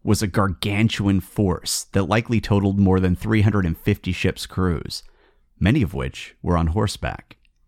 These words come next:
But what was leaving was a force that could now comfortably fit on just five ships. When we talk about breaking an army, we often use the term decimation. It's an old term from the Roman era.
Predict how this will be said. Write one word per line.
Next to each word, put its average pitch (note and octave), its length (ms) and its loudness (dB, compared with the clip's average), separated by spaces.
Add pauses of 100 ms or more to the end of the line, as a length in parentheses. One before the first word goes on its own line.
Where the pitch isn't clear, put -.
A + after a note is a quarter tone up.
(500)
But G#2 100 4
what A#2 160 0
was A2+ 240 -2
leaving F2+ 640 -2 (340)
was F#2+ 160 2
a F#2+ 40 0
force A2 440 0
that - 160 -4
could F#2+ 120 0
now F#2+ 340 4
comfortably F#2 640 -2
fit - 420 -4
on D#2 240 -2
just - 420 -4
five C#2+ 640 -4
ships. - 640 -8 (1200)
When B2+ 100 6
we D#3+ 80 4
talk G#3 240 -2
about B2+ 240 2
breaking G#2 460 2
an F#2 80 2
army, G#2 440 2 (220)
we A2+ 120 2
often D3 380 2
use A2 280 4
the G#2 100 0
term F2+ 500 0 (140)
decimation. D2+ 800 -4 (800)
It's B2+ 180 -2
an C3 80 4
old C#3 240 0
term G#2 340 2
from F#2 280 0
the E2+ 80 0
Roman E2 380 0
era. A#1 440 -8